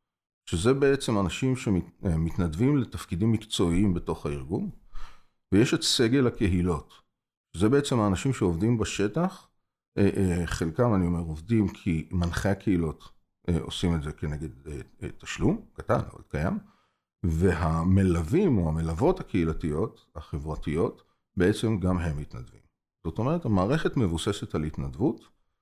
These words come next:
אמ, עכשיו, הזכרתי את הנושא של עבודה מול משרדי ממשלה. אחד הדברים שמקשים על ההתקדמות, זה ה-, אמ, העובדה שאנחנו עובדים עם כל כך הרבה אוכלוסיות שונות.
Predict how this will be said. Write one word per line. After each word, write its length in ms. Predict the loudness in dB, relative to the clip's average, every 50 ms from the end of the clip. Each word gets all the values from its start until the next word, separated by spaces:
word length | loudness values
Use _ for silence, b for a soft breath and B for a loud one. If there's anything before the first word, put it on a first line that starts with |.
| _ _ _ _ _ _ _ _ _ _ _ _ _ 4
אמ, 600 | 6 6 6 6 6 6 6 4 4 4 2 2 0 -4 -10
עכשיו, 300 | -6 -2 0 0 0 -2 -4 -8
הזכרתי 440 | -10 -4 0 2 2 4 4 4 2
את 120 | 4 4
הנושא 580 | 2 4 4 4 4 4 2 2 2 2 0 0
של 360 | 0 0 2 4 4 4 4
עבודה 320 | 4 2 2 2 2 2 2
מול 160 | 4 4 4
משרדי 420 | 2 2 0 -2 -2 0 0 0
ממשלה. 580 | 2 2 0 -2 -2 -2 0 0 2 0 0 -2 -6 -10 _ _ _ _ _ _ _ _ _ _ _ _ _ _ _ _ _ _ _ _ _ _ _ _ _ -8
אחד 260 | -6 -2 0 2 2
הדברים 460 | 2 2 2 2 2 4 4 2 2 0
שמקשים 920 | -2 0 0 2 2 0 -2 -4 -4 -4 -2 0 0 2 2 4 4 4
על 160 | 2 2 2
ההתקדמות, 680 | 2 0 -2 -2 -4 -4 -2 -2 -2 -2 -2 -2 -4 -8 -16 -20 _ _ _ _ _ _ _ _ _ _ -4
זה 420 | -2 -2 -2 0 0 2 2 2 2
ה-, 300 | 0 2 2 2 0 -2 -4 -4 -2
אמ, 480 | -2 0 0 0 0 0 0 -2 -2 -4 -6 -8
העובדה 280 | -6 -2 2 2 2
שאנחנו 440 | 2 0 0 0 -2 0 0 0 2
עובדים 420 | 2 0 0 0 0 0 2 2
עם 80 | 2 0
כל 180 | 2 0 -2 -2 0
כך 280 | 0 -2 -2 0 -2
הרבה 160 | -2 0 2 2
אוכלוסיות 580 | 0 0 -2 -6 -6 -4 -2 -2 -2 -2 -4
שונות. 500 | -4 -4 -2 0 0 0 -2 -2 -4 -12